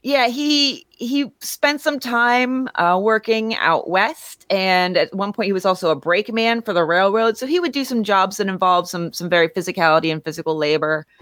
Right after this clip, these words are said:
And, but his uncle owned a skirt factory in Cortland, New York.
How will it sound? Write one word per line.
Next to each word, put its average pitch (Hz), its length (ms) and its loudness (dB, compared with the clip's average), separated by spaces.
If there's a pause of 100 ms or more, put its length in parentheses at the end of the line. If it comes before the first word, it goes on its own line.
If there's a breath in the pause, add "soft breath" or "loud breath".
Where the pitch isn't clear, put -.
(640 soft breath)
And, 202 360 2
but 233 100 0
his 233 300 0
uncle 233 480 0
owned 302 500 0 (760)
a 262 200 -6
skirt - 420 -4
factory 175 520 2
in 165 420 0
Cortland, 175 680 -2
New 175 160 -2
York. 254 600 -2